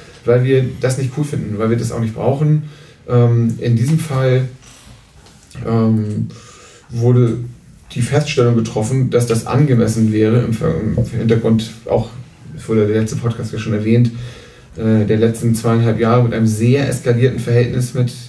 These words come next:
äh, der H S V-Fanszene, mit Dingen, die so räudig und schlimm sind, dass man sich entschieden hat, einmal dieses Spiel mitzuspielen und, äh, die Dinge zu zeigen, die alle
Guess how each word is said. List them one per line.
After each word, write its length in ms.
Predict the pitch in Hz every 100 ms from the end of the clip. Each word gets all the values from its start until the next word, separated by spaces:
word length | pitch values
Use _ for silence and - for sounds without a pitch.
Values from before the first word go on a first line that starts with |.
| -
äh, 200 | 117 120
der 160 | 117
H 40 | 120
S 80 | -
V-Fanszene, 800 | 120 123 123 120 123 120 131 123 - - - - -
mit 340 | 117 117 -
Dingen, 580 | 123 123 127 123 - - - -
die 100 | 113
so 180 | 120 135
räudig 680 | 135 113 120 143 139 139 -
und 300 | 123 123 120 - - -
schlimm 380 | - - 131 156
sind, 480 | 120 120 120 139 - - - _ -
dass 200 | 113 117
man 440 | 120 117 120 117 - - - - -
sich 200 | 123 120
entschieden 440 | 120 - 123 135
hat, 320 | 127 127 117 - - 104 98 - - - - - _ _ _
einmal 280 | 117 127 127
dieses 180 | 117 117
Spiel 220 | 117 113
mitzuspielen 720 | 120 - 147 - 135 139 123
und, 220 | 117 117
äh, 560 | 113 117 110 110 110 110 - - - - _ _ _ _ _ _ _ _ -
die 120 | 123
Dinge 320 | 113 127 135
zu 140 | 131 -
zeigen, 440 | - 120 131 131
die 160 | 110 -
alle 500 | 110 127 123 123